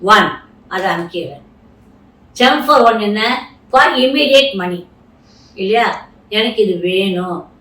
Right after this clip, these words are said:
அப்ப நான் சொல்றேன், "ஹலோ, எண்ணில் I need twenty-four crores. Please give me. It's already done. Thank you, thank you, thank you."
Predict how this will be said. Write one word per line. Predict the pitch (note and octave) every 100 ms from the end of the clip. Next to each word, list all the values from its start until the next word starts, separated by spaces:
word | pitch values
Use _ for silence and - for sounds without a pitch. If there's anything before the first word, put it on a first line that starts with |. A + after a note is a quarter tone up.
| _
அப்ப | G3+ A#3
நான் | G3
சொல்றேன், | F3 F3 F3 - - _ _ _ _ _ _
"ஹலோ, | - E3+ F3 F#3 A#3 C4 - _ _ _ - - - _
எண்ணில் | F3 G3 A3+ D4 - - _ -
I | E3+ F3
need | F#3+ A#3 A3 - _ _ _ _ _ F#3+
twenty-four | G3 B3 A#3+ G3 -
crores. | F3+ D#3 - _ _ -
Please | G3+ G3+ F#3+
give | F3+ F#3
me. | E3+ D3+ _ _ _ -
It's | F#3 F#3
already | F3+ G3 G#3+ G#3+ F3+
done. | E3+ E3 D3 - - _ -
Thank | F3 E3+
you, | G#3+ A3 - _
thank | E3 -
you, | G3 A#3 - _
thank | A#3 A3
you." | G#3